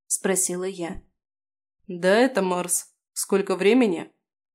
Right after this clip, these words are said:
Наши календари немного разнятся с Землёй, но, учитывая записи на корпусе капсулы, минуло примерно пятьсот сорок три года",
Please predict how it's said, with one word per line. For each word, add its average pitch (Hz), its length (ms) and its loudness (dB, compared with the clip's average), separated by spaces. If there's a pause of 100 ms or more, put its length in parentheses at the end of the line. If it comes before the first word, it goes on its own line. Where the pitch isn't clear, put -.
(160)
Наши 202 360 0
календари 202 600 4
немного 196 420 4
разнятся 196 560 2
с 170 100 -4
Землёй, 180 380 2
но, 185 180 4
учитывая 185 560 0
записи 180 460 0
на 180 160 -2
корпусе 180 460 -2
капсулы, 208 600 2 (440)
минуло 226 420 6
примерно 214 600 2
пятьсот - 580 0
сорок 202 360 4
три 196 180 2
года", 170 500 -2